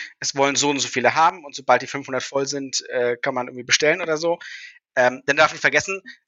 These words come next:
egal ob fünfhundert Leute bestellen oder tausend oder zweitausend, es kostet uns dieselbe Arbeit, ne?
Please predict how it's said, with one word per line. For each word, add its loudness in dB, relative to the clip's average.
egal 4
ob 0
fünfhundert 0
Leute 4
bestellen 0
oder 2
tausend 0
oder 2
zweitausend, 0
es -4
kostet -4
uns 0
dieselbe 2
Arbeit, 2
ne? -10